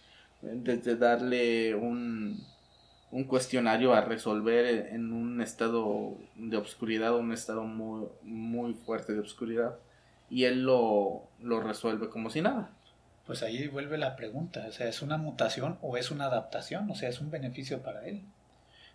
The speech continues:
Speaker 1: Yo creo que, eh, también es algo así como lo que te mencionaba de Chernobyl, ¿no? O sea, si es una mutación, quiere decir que se alteró la, la genética de la especie y ya to-, toda la especie va a ser así.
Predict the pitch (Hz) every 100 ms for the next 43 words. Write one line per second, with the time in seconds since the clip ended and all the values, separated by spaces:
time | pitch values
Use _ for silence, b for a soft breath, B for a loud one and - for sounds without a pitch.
0 | - 143 160 165 208 233 233 - 226 190
1 | 135 113 113 - - - 135 131 139 131
2 | 143 160 175 170 170 160 180 165 127 123
3 | - 117 117 123 120 123 135 120 - 151
4 | 139 110 107 117 151 - 127 107 101 b
5 | b b b b - - _ _ _ _
6 | _ - - 127 123 117 117 123 165 160
7 | 151 139 - 139 135 143 143 135 139 135
8 | 135 - 120 110 - - 65 - - 117
9 | 110 - 117 120 131 135 127 110 - 113
10 | - 123 113 120 135 131 110 110 - 120
11 | 127 127 120 120 117 143 147 139 - -
12 | 135 151 135 - 127 123 117 117 127 127
13 | 165 202